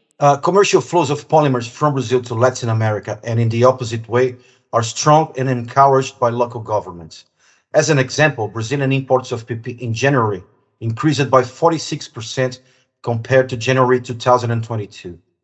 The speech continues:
The market share of South American output increased from thirty-five percent to forty-four percent in the period, which means that Brazil is buying more P P abroad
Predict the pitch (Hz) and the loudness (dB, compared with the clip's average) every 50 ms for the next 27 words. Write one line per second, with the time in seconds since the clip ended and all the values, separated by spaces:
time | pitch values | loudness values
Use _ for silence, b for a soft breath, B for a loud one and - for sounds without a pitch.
0 | _ _ _ _ _ _ 127 120 120 139 160 165 - 170 147 - - 147 131 127 | _ _ _ _ _ _ -2 2 4 6 4 4 4 0 -6 -4 -2 2 2 2
1 | 117 113 - 143 131 131 - 131 120 127 127 123 123 120 123 113 113 117 131 139 | 2 2 2 2 2 2 2 0 0 0 0 0 0 -2 -6 -8 -4 2 4 4
2 | 147 139 - - 123 113 110 - - - 123 117 113 - 139 151 156 117 123 113 | 4 2 0 -6 -10 -10 -10 -12 -14 -12 -10 -10 -8 -6 -6 -6 -4 -6 -8 -8
3 | 113 - 120 110 113 113 - - 165 160 151 - - 156 151 151 151 156 147 - | -8 -8 -8 -8 -8 -8 -6 -4 -4 -4 -6 -2 2 4 4 4 2 -4 -12 -10
4 | - 151 143 139 139 b b b b b b b - 123 113 - - 147 151 143 | -8 -6 -6 -6 -8 b b b b b b b -16 -14 -12 0 2 2 2 2
5 | 120 - - 139 131 - 120 113 - 135 127 113 113 - 127 123 117 120 117 - | 0 -2 -4 -4 -4 -4 -8 -8 -6 -6 -6 -6 -8 -8 -8 -6 -6 -8 -10 -8
6 | - 127 123 107 95 92 85 - _ b b b b b b b - 127 123 127 | -8 -6 -6 -6 -6 -8 -12 -14 _ b b b b b b b -6 -4 -4 -2
7 | 120 131 147 151 139 113 139 123 113 120 127 123 123 143 135 120 117 110 135 135 | 2 2 4 4 4 4 2 2 2 0 -2 0 0 0 -2 -2 2 4 4 4
8 | 143 135 131 127 131 139 156 151 - 160 - - 156 165 151 127 113 131 123 131 | 6 4 2 4 4 4 4 4 0 -6 -10 -8 -8 -8 -6 -4 0 4 4 4
9 | 147 - | 4 2